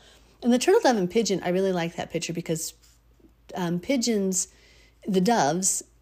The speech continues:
they have single eyes, and they are always, they have one mate for their whole life. And there's so many beautiful pictures in the dove, the peace, the,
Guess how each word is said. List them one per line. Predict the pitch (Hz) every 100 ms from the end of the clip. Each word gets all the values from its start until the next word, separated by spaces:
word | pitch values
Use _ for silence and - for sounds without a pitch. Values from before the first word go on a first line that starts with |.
| _ _ -
they | 190 214
have | 214 233 208 -
single | - 226 202 -
eyes, | 180 170 156 156 - -
and | 175 165 156 156 147 180
they | 175 165 -
are | 165 156 - -
always, | 170 185 185 185
they | 175
have | 160
one | 170 180 185
mate | 170 - -
for |
their | 165 160
whole | - 151
life. | 156 156 92 - - _ _ _ _ _ _ _ _ - _ _ -
And | 185 170 160 165
there's | 165 -
so | - 220
many | 247 220
beautiful | 185 185 185
pictures | 208 190 175
in | 170
the | 156
dove, | 202 165 160
the | 165
peace, | - 214 220 226 - -
the, | - 175